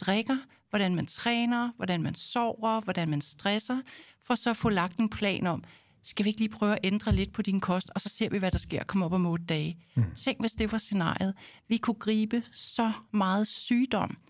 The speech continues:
Speaker 1: hvis vi gik ad denne her vej i vores offentlige system.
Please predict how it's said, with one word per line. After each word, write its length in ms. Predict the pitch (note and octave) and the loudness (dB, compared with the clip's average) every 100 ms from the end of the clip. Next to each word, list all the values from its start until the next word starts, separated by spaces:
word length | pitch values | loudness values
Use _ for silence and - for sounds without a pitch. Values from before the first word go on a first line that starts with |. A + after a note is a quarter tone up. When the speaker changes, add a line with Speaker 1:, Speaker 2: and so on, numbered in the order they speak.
| _ | _
Speaker 1:
hvis 180 | G#3 - | -4 -2
vi 60 | G3+ | -2
gik 160 | G#3+ F#3+ | 0 0
ad 60 | |
denne 220 | F#3 F3+ G3 | 0 2 2
her 120 | F3+ | 2
vej 240 | D3 D3 - - | 2 0 -4 -4
i 40 | |
vores 260 | F3 E3+ - | -2 -2 -2
offentlige 400 | E3+ F#3+ F3+ E3 | 0 0 0 -2
system. 440 | E3 - E3 - | -4 -2 -2 -2